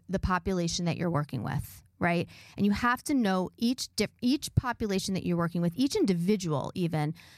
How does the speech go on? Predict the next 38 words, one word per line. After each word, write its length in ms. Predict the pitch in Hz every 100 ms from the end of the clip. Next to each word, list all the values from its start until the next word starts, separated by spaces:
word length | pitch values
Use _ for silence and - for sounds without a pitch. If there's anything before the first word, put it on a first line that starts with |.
| - _ _ _
there 140 | 202 247
are 20 |
certain 380 | - 277 277 277
boundaries 500 | - 175 180 175 165
that 120 | 170
have 180 | 180 165
to 80 | 170
be 180 | 170 160
in 120 | 151
place. 520 | - - 170 - - - - - -
So, 180 | - 233
for 260 | - 285
example, 540 | 302 254 185 170 170 165
if 100 | 185 -
I 300 | 208 220 254
had 240 | 226 240
a 60 | 202
day 460 | 170 190 180 180 -
of 140 | 170
just 220 | 185 -
college 380 | - 190 180 170
students 320 | - 170 170
that 100 | 156
I 80 | 143
would 160 | 147 165
see, 360 | - 117 160 -
right, 300 | 180 175 165 - - - - - _ _ _ _ _ _ _ _ _ _ _
I 220 | 240 269
would 160 | 320 254
go 160 | 285 277
in 100 | 240
leggings 720 | 214 247 269 277 269 269 214
and 120 | 180
my 200 | 175 175 -
Uggs 420 | 220 214 226 196
and 100 | 180
a 40 |
sweatshirt 720 | 175 - 220 214 - 208 202